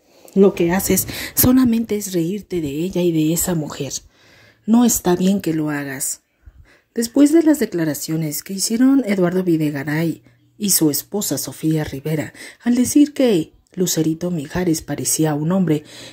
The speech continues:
y totalmente parecido a su papá Mijares, no pudieron decir más.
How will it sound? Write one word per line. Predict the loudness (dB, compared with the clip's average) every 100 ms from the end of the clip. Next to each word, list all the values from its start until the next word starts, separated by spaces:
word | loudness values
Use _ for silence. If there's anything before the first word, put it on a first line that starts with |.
| _
y | -2
totalmente | -2 2 6 8 8 4 2 -4
parecido | -2 -2 -2 -2 -2 0
a | -2
su | -4 -6 -8
papá | -12 -6 -4
Mijares, | -4 -4 -2 0 0 -2 -6 _ _ -20 -20 _
no | 2 4
pudieron | -2 0 0 2 2 0 0
decir | 0 0 -2 -2
más. | -2 -2 -4 -6